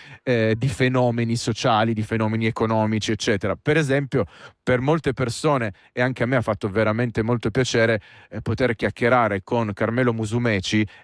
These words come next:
e, eh, sentire la sua decostruzione della sua vita all'interno del contesto,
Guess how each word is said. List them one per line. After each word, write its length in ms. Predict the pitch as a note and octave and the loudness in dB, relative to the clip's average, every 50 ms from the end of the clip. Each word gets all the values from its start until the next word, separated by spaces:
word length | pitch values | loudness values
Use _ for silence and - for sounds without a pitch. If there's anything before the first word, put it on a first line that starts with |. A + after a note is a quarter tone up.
| _ - | _ 0
e, 320 | - B2 B2 B2+ B2+ G#2+ _ - - - - _ _ - | 2 4 4 4 2 0 _ -12 -20 -20 -20 _ _ -6
eh, 300 | - B2+ A#2 A2 G2+ F#2+ | -2 0 0 0 0 -2
sentire 520 | F#2 - - A#2+ A2+ G#2 - D3 C#3+ C3+ | -2 -2 -2 -2 -2 0 0 2 2 2
la 100 | A#2+ G#2+ | 2 0
sua 180 | - - E3 D3+ | 0 0 0 0
decostruzione 1040 | C3 B2+ A#2 - B2 - - - A#2+ A2 - - - D3+ C#3+ A#2+ G#2+ G2+ F#2+ E2 - _ | 0 -2 -2 -2 -6 -4 -4 -4 -4 -4 -4 -2 0 2 2 2 0 -2 -4 -6 -10 _
della 320 | - F#2+ A2+ A2+ G#2+ G#2 | -8 -2 -2 0 0 0
sua 340 | F#2+ - - B2 A#2+ G#2+ G2 | -2 -2 0 2 2 2 2
vita 520 | F#2+ G2+ G#2+ G#2+ G2+ - A2+ G2 F#2+ F2 - | 0 -2 -4 -4 -2 0 2 0 0 0 -2
all'interno 800 | - A2 A2 A2 A2+ A2 G#2 F#2+ - A#2 G#2+ G#2+ G2+ G2+ G2+ | -2 -2 -2 -2 -2 -4 -4 -2 0 0 2 2 0 -2 -2
del 180 | F#2+ F#2 G2 F#2 | -2 -2 -4 -4
contesto, 720 | - - G#2 F#2 - A2+ G#2+ G2 - - - G#2 F#2+ D2+ | -4 -4 -4 -2 0 0 0 0 0 -2 -2 -2 -2 -2